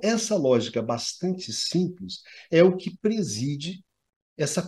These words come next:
coordenação institucional através de regras, normas, et cetera,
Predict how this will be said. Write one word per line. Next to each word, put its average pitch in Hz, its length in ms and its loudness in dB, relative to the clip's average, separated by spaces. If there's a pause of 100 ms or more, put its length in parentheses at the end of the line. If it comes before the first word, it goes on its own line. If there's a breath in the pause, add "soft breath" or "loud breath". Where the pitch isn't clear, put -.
coordenação 175 1120 0
institucional 170 960 -6
através 117 380 -4
de 123 100 -8
regras, 117 520 -4
normas, 117 440 -6
et 120 140 -12
cetera, 107 340 -12